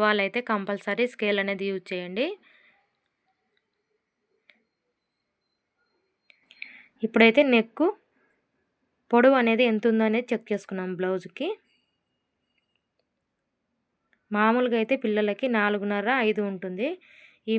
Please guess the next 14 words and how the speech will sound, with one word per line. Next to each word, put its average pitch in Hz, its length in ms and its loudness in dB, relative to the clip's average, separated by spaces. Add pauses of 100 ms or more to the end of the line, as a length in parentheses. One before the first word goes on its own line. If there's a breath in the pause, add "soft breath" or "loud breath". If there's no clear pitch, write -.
మెజర్‌మెంట్ 214 500 -2
బ్లౌజ్ 202 320 -2
ఎంత 196 180 -6
ఉందనేది 202 340 -6
చెక్ 196 200 -8
చేసుకొని, 208 360 -8 (160)
దీనికంటే 214 480 -2 (120)
వన్ 208 200 -2
ఇంచ్ 214 220 -4
అయితే 220 220 -2
ఎక్కువ 220 240 -4
పెట్టమన్నారు. 185 540 -8 (680 loud breath)
టైట్ 220 300 0
అవుతుందంట 190 460 -6